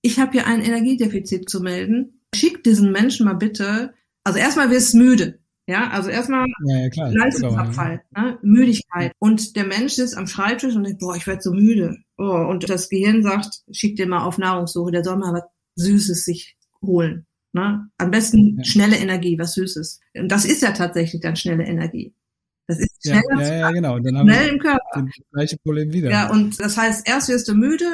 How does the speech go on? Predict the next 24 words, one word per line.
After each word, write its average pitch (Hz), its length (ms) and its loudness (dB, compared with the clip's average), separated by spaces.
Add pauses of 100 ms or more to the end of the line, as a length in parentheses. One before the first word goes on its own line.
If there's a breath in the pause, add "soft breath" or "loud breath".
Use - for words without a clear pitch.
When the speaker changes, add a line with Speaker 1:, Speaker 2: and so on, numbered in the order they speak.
(160)
Speaker 1:
aus 220 200 -4
dem 214 260 -2
Tief 277 340 -2
heraus 240 480 -2
denkst 220 240 -4
du, 214 80 -4
„Ich - 140 -6
hab 202 140 -8
Zucker“, 170 300 -8
oh, 170 60 -4
ich 165 120 -8
hab 180 120 -8
bestimmt, 220 460 -2
äh, 196 260 -6
hier, 190 260 -2
das 175 140 -10
denken 208 220 2
ja 170 80 -2
auch 170 40 -6
viele 185 180 -4
Leute, 180 280 -4
„ich 180 160 -10
bin 190 160 -6
unterzuckert“, 180 800 -6